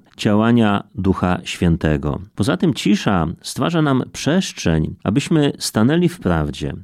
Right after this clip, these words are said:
abyśmy właśnie uświadomili sobie to, kim jesteśmy. Tak, ja jestem grzeszny.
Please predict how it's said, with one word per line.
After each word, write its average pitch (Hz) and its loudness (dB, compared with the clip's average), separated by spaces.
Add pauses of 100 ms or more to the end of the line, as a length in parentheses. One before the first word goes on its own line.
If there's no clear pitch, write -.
(140)
abyśmy 165 0 (120)
właśnie 131 0
uświadomili 131 0
sobie 104 0 (140)
to, 135 0
kim 139 0
jesteśmy. 127 -2
Tak, 135 -4
ja 104 2
jestem 120 0
grzeszny. 113 -2